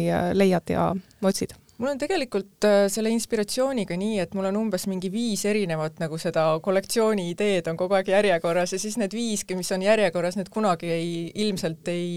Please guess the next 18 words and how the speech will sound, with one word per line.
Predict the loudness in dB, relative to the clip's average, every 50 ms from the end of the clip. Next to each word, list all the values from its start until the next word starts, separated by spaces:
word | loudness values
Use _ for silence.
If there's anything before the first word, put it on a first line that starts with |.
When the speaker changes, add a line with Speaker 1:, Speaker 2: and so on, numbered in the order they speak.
| -4 -4 -4
Speaker 2:
äh, | -4 -2
teostu, | 0 0 2 2 0 -2 -4 -6 -4
sellepärast | -2 -2 -2 -2 -2 -2 -4 -4 -6 -8 -8 -10 -10
et | -10 -8
see, | -6 -6 -6 -6 -6 -6
sinna | -6 -4 -2
vahele | 0 0 2 2 2 0 0 -2
tuleb | 0 0 -2 0 0
veel | 2 2 4 2 2 0
üks | -4 -6 -4 -4 -4
eriti | -4 -4 -6 -8 -6 -2
hea | 2 2 4 2 2
ja |
huvitav | 0 -2 -4 -4 -4 -4 -4 -2
mõte. | 0 -2 -2 0 0 0 0 -2 -4 -12 -14 -14 -14 -14 -14 -14 -6 -2
Ja | -2 0 0
siis, | 0 -2 -2 0 0 0 0 2
äh, | 0 0 2 0 0 0 0 0 0 0 -2